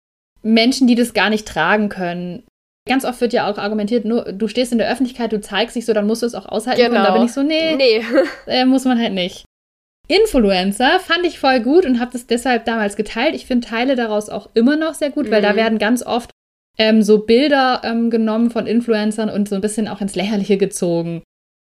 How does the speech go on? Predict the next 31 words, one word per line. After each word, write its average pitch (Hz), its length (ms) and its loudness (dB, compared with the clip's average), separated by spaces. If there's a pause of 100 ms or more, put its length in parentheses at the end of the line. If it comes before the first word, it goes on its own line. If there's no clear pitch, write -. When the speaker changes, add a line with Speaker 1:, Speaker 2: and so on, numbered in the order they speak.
(180)
Speaker 1:
Weil 196 320 2
natürlich, 247 560 2
was 226 140 -2
machen 247 200 -2
Influencer 220 460 -2
für 202 60 -6
Fotos? 240 360 -2
Die 220 140 -2
sitzen 247 440 -2 (280)
mit 220 100 2
dem 214 40 4
Rücken 277 460 2
zum 226 360 -2
wunderschönen, 240 640 2
äh, 196 180 -6
Kamin, 247 640 2
haben 226 180 -2
irgendwelche 220 380 -4
Kuscheltiere 277 580 -2
um 254 120 0
sich 254 240 -6
rum, 277 260 2 (300)
haben 233 140 0
sich 226 180 -4
eingebettet, 240 720 0
äh, 220 140 -2
mit, 214 240 -2
weiß 226 200 0
ich 226 60 0
nicht, 202 240 -4
was, 208 300 -6